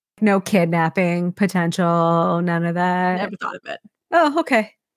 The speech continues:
Speaker 2: So on February fourth, nineteen seventy-four, when Patricia was nineteen-year-old college sophomore at U C Berkeley studying history,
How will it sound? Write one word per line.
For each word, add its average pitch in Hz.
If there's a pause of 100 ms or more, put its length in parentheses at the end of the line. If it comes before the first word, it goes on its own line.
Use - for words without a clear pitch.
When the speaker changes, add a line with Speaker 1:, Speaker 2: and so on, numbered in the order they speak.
(320)
Speaker 2:
So 320
on 269
February 311
fourth, 262
nineteen 233
seventy-four, 208
when 247
Patricia 254
was 233
nineteen-year-old 262
college 254
sophomore 220
at 190
U 214
C 285
Berkeley 202
studying 185
history, 233